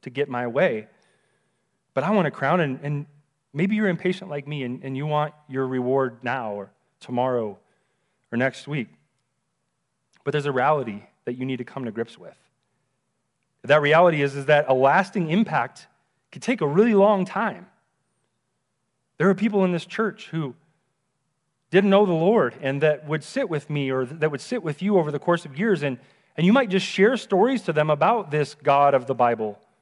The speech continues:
And, and they're walking with Jesus now. And I, I didn't do it, but you and,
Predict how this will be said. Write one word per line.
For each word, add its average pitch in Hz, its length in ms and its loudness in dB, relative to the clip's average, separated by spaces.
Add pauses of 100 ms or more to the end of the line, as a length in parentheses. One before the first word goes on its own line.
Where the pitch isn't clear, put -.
(880)
And, 190 220 2 (360)
and 196 120 4
they're 208 80 6
walking 196 400 2
with 185 120 2
Jesus 190 420 -4
now. 90 260 -14 (1300)
And 151 100 -2
I, 175 240 2
I 220 60 6
didn't 185 240 -2
do 143 160 0
it, 208 120 0
but 160 160 -2 (100)
you 185 220 0
and, 190 160 0